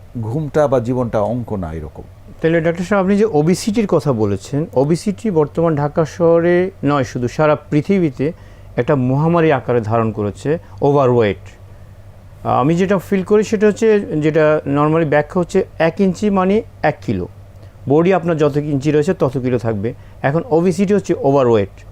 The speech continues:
Speaker 2: ওভারওয়েটের সাথে এই যে আপনি বলছেন যে হরমোনাল ব্যাপার, এই হরমোনাল ইমব্যালেন্স কি ওবেসিটির সাথে জড়িত কি না?
Speaker 1: এখানে
Speaker 2: এবং
Speaker 1: আপনার
Speaker 2: এটার সাথে ঘুমের কি তারতম্য আছে কি না?
Speaker 1: এখানে আমি, আহ, একটা, একটা উপাদান সম্পর্কে বলবো, সেটা হচ্ছে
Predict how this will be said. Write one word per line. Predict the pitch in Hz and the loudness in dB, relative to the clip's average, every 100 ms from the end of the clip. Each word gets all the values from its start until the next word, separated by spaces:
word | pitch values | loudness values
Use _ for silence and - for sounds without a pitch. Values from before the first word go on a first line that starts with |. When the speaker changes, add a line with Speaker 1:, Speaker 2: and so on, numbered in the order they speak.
| - - - - 147 | -20 -20 -20 -6 0
Speaker 2:
ওভারওয়েটের | 170 190 202 196 220 233 | 4 4 4 2 0 0
সাথে | 208 220 | 2 2
এই | 180 | 2
যে | 196 156 | 2 0
আপনি | 156 180 | 0 2
বলছেন | 175 190 185 | 2 2 2
যে | 156 | 2
হরমোনাল | 160 170 175 131 | 4 2 2 2
ব্যাপার, | 110 - 131 175 - - 139 | 0 0 -2 -4 -18 -6 -2
এই | 127 | 2
হরমোনাল | 147 165 185 202 | 2 2 2 0
ইমব্যালেন্স | 165 156 165 190 185 | 2 2 2 2 -2
কি | - 180 | 0 0
ওবেসিটির | 151 - 170 - | 0 -6 -12 -8
সাথে | 180 170 | -4 0
জড়িত | 156 131 127 - | 0 0 -2 -4
কি | 113 | -6
না? | 95 - - - - 143 | -6 -14 -20 -20 -12 -6
Speaker 1:
এখানে | 180 180 156 | -4 0 0
Speaker 2:
এবং | 139 - - | -2 -4 -2
Speaker 1:
আপনার | 139 185 | 0 2
Speaker 2:
এটার | 190 175 | 0 0
সাথে | 202 | 0
ঘুমের | 147 160 185 180 | 2 2 2 0
কি | 202 | -2
তারতম্য | 170 - 151 143 | -2 -2 -2 0
আছে | 127 - 127 | -2 -4 -6
কি | |
না? | 131 | -4
Speaker 1:
এখানে | 185 175 175 160 | -2 -2 0 0
আমি, | 147 147 143 147 | 0 0 -2 -2
আহ, | 123 120 110 104 98 135 | 0 2 2 0 -4 -8
একটা, | - - 160 143 127 110 - - | -8 -4 2 4 4 2 -4 -10
একটা | 123 - 127 117 107 - - - - 147 | -10 -4 2 4 2 0 -8 -20 -12 -4
উপাদান | 143 127 117 | 0 0 0
সম্পর্কে | - 98 107 90 92 | -4 -8 -8 -8 -6
বলবো, | 82 76 82 - | -6 -6 -6 -8
সেটা | - 120 | -8 -8
হচ্ছে | 139 - 87 | -8 -8 -8